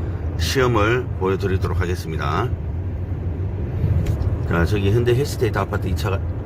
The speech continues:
우리 아파트 가-, 같기도 한데,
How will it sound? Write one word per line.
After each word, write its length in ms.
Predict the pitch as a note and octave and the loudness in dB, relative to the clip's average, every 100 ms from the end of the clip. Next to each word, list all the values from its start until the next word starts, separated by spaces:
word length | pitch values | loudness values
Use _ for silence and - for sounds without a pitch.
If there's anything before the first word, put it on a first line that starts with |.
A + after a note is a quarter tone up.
| - - - - | -6 -4 -4 0
우리 140 | F#2 | 2
아파트 560 | G#2 A#2+ A2+ A#2+ B2 A2 | 2 0 0 2 2 0
가-, 100 | B2 A#2 F#2 - - - - - - - - - - - - - - - - - - - | -4 -4 -4 -4 -4 -4 -6 -6 -4 -4 -4 -4 -2 -2 -4 -4 -4 -4 -2 -2 -2 -2
같기도 320 | - - B2+ | -2 0 0
한데, 520 | A#2 B2+ A#2 G#2+ A#2+ | 2 2 4 2 0